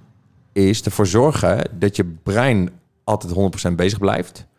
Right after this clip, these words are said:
zonder dat je dat de overhand laat nemen. Dus stel je voor, wij zitten, eh, in een vergadering en ik ben wat aan het vertellen en jij vindt het saai,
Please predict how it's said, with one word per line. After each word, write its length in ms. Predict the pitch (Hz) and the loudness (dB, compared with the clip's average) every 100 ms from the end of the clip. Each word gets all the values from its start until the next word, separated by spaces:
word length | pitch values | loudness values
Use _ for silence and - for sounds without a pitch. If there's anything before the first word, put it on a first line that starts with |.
| _ _ _ _ _ _ _ _ | _ _ _ _ _ _ _ _
zonder 720 | - - 139 143 156 156 - | -10 0 0 2 0 0 -2
dat 140 | 95 107 | -4 0
je 60 | |
dat 160 | 110 - | 0 0
de 120 | - | 0
overhand 480 | - 110 95 90 90 | 0 0 0 -2 -2
laat 200 | 92 - | -4 -8
nemen. 380 | - - - - _ _ _ _ _ _ _ _ _ _ _ _ _ _ | -10 -10 -12 -14 _ _ _ _ _ _ _ _ _ _ _ _ _ _
Dus 340 | 101 92 - | 0 0 -4
stel 200 | - 113 | -2 2
je 120 | 120 | 2
voor, 380 | 101 101 95 92 | 2 2 2 2
wij 140 | 87 87 | 0 0
zitten, 460 | 92 - 92 82 - _ _ - | 0 -2 -4 -4 -12 _ _ -14
eh, 140 | 98 50 - - - - _ | -10 -10 -10 -12 -14 -20 _
in 120 | - 95 | -6 -4
een 80 | |
vergadering 500 | 87 - 90 104 131 | -4 -4 -2 0 -2
en 60 | 107 | -4
ik 140 | 95 | -4
ben 120 | 90 95 | -4 -4
wat 120 | 95 | -4
aan 60 | |
het 80 | 92 | -6
vertellen 320 | 87 107 107 | -2 0 0
en 60 | 127 | 0
jij 120 | 95 | -4
vindt 180 | - 87 | -4 -6
het 100 | 85 | -2
saai, 440 | - 95 - 160 | -2 -2 -4 -8